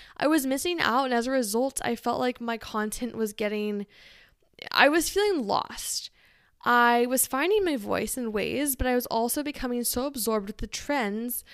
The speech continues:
that I wasn't living my day-to-day authentically and letting things flow into my mind that I wanted to share with you guys. It was more of like, oh, I'd see a trend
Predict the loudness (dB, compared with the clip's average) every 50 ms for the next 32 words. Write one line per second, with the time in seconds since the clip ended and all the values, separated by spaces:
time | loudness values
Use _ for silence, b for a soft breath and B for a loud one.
0 | B B B B B B _ -2 0 0 0 0 2 2 2 2 2 0 -4 -4
1 | -2 -2 -2 0 0 -2 -2 -2 -2 -2 -2 -4 -2 -2 -2 -2 -2 -4 -4 -4
2 | -4 -4 -2 -4 -6 -6 -6 -6 -4 -2 -2 -2 -2 -2 -2 -2 -2 -2 -4 -4
3 | -4 -4 -6 -8 -10 -8 -2 0 0 2 2 0 -2 -2 -4 -6 -4 -4 -4 -2
4 | -2 -2 -2 -2 -2 -2 -2 -2 -2 -2 -2 -2 -2 -4 -2 -4 -2 -2 0 0
5 | 0 -2 -2 -2 -2 0 -2 -2 -2 -2 -4 -4 -4 -2 0 -2 0 0 -2 -4
6 | -4 -2 0 2 4 4 4 2 0 -2 -6 -8 -8 -6 -4 -2 0 0 0 0
7 | -2 -4 -8